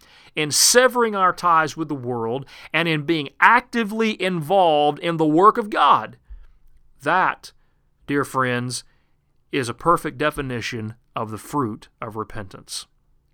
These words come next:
Now, as we think about our own lives, we have to stop and ask ourselves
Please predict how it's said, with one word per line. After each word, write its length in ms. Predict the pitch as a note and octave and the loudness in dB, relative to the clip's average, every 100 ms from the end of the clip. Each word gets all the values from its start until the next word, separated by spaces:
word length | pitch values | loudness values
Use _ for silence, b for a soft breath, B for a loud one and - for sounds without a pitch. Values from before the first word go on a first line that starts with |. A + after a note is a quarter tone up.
| b b b b - | b b b b 2
Now, 240 | D3+ F#3 | 8 8
as 120 | F#3+ E3 | 6 0
we 100 | E3+ | -2
think 240 | G#3 G3+ | 0 0
about 280 | E3+ E3 D#3+ | 2 4 6
our 180 | D#3 D3+ | 6 4
own 220 | E3+ D#3+ | 0 0
lives, 640 | D#3 F#3+ C#3+ B2 C3+ C3+ | 6 8 8 6 0 -4
we 120 | C#3+ C#3 | -4 2
have 200 | E3+ - | 2 2
to 100 | C#3 | -4
stop 400 | - F#3 F3 E3 | -2 4 4 4
and 80 | C3+ | 0
ask 340 | D#3+ F#3+ - | 0 0 0
ourselves 720 | C#3+ B2+ - B2+ A2+ C3 D#3 | 0 0 -2 -4 -2 -4 -6